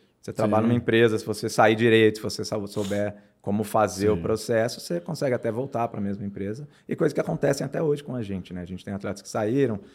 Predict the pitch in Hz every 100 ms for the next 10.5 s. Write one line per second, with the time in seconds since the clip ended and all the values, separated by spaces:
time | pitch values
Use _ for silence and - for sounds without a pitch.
0 | _ - 110 113 135 131 123 117 117 110
1 | 110 110 104 104 110 139 - 104 107 104
2 | 101 110 101 101 101 101 98 98 101 117
3 | 165 139 - 113 - 110 120 127 127 120
4 | 113 113 139 151 131 _ _ _ _ 98
5 | 98 104 110 104 92 - _ _ - 92
6 | 92 - 123 - 135 143 151 147 127 120
7 | 107 - 110 92 82 92 92 95 101 95
8 | 90 95 113 120 - - _ - - -
9 | 143 - 151 95 190 202 156 156 - 127
10 | 117 110 104 101 98